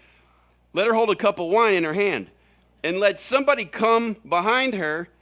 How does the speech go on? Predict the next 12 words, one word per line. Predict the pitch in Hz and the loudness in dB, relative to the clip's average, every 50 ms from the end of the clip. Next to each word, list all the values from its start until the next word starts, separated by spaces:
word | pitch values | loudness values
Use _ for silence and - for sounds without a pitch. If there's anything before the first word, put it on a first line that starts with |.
| _ - | _ -4
and | 175 190 196 | -2 -2 -2
affright | 190 - 226 262 277 262 202 160 | -2 -2 -2 0 0 0 -2 -4
her. | 156 139 104 82 - _ _ _ _ _ _ _ _ _ _ _ _ _ _ _ _ _ _ _ _ _ _ _ _ _ _ _ _ _ _ _ _ _ _ _ _ _ _ _ _ _ _ _ _ - | -6 -6 -8 -10 -12 _ _ _ _ _ _ _ _ _ _ _ _ _ _ _ _ _ _ _ _ _ _ _ _ _ _ _ _ _ _ _ _ _ _ _ _ _ _ _ _ _ _ _ _ -14
So | 175 | -6
somebody | 165 226 254 262 262 247 240 | -2 -2 0 0 0 0 0
walks | 240 254 247 240 240 - | 0 0 0 0 0 -2
up | 254 202 | -2 0
behind | 202 190 214 233 254 247 | 2 2 2 2 0 0
her | 220 208 | 0 -2
and | 170 | -2
goes, | 147 127 - | 0 4 8
"Ha!" | 320 330 302 - - | 8 8 8 6 2